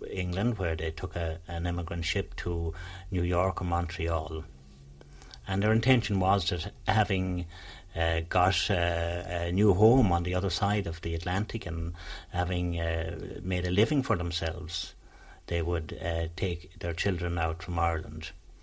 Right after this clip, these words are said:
But the tragedy was, of course, that many of these parents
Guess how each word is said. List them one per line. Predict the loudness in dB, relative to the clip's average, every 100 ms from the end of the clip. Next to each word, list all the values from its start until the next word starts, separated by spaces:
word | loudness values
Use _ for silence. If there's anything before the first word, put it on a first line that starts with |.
| -20 -20 -20 -20 -6
But | -2
the | -2
tragedy | 4 6 6 2 2
was, | 6 6 6
of | 2
course, | 2 2 2
that | 0 -2 0
many | 2 2 2
of |
these | -2 -2 -2 -4 -10 -4
parents | 0 2 0 -2